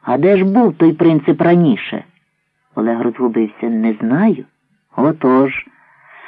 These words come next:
Бо гайдамаки за Україну, Залізняк гетьман, справжній, з булавою, і з князем у голові.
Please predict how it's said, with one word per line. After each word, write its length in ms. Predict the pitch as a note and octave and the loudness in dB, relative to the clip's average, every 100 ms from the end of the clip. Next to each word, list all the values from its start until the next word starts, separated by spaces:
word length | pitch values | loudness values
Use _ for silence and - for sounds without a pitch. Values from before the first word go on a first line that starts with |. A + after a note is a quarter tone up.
| - - - | -20 -10 -2
Бо 120 | G3 | 2
гайдамаки 720 | A#3+ A#3 A3 G#3+ A#3 A3+ G3+ | 4 4 4 4 4 2 2
за 120 | D3+ F#3+ | 2 2
Україну, 800 | F3 E3 E3+ D#3+ F3 C3 A2 - _ G2+ | 2 0 0 2 0 -2 -6 -14 _ -6
Залізняк 640 | B2+ C#3+ D3+ E3+ F#3 C#3+ | 0 2 2 2 0 0
гетьман, 580 | - C#3+ C#3 C3 C3 C3 - - | -2 0 0 -2 -4 -6 -12 -12
справжній, 640 | - B2 E3 E3 D#3 C3+ | -2 0 2 0 0 -2
з 20 | A2 | 0
булавою, 720 | C#3 D3 C3+ D#3 D#3 A#2 G#2+ _ _ _ | 2 4 4 4 2 0 -4 _ _ _
і 80 | D#3 | -2
з 60 | D#3 | 0
князем 520 | D3+ C#3 C3+ C#3 C3+ | 0 2 2 2 0
у 60 | C3 | 2
голові. 480 | C3+ B2+ B2+ B2+ | 0 2 0 -2